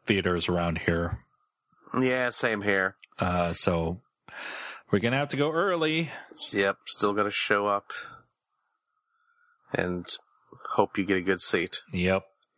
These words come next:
Speaker 2: But, uh, you gotta do what you gotta do.
Speaker 1: I don't know why theaters, I don't know why more theaters don't have assigned seating.
Speaker 2: Yeah, it would be nice.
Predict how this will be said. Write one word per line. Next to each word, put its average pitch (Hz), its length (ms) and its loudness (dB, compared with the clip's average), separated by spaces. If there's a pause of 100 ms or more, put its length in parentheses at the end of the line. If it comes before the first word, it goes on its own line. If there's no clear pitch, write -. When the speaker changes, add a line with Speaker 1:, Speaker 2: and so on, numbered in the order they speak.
(1800)
Speaker 2:
But, 85 480 0
uh, 101 260 2 (500)
you - 100 -20
gotta 95 140 4
do 95 140 2
what 104 140 0
you 113 60 0
gotta 104 180 0
do. 92 280 0 (120)
Speaker 1:
I 135 140 -2
don't 139 160 2
know 117 100 2
why 98 260 0
theaters, 87 680 0 (380)
I 139 80 4
don't 165 160 2
know 160 80 2
why 143 140 2
more 120 200 2
theaters 98 420 2
don't 92 120 2
have 90 140 2
assigned 87 320 0
seating. 82 280 -4 (380)
Speaker 2:
Yeah, 85 300 2 (100)
it 95 100 2
would 92 140 0
be 87 100 -2
nice. 85 460 0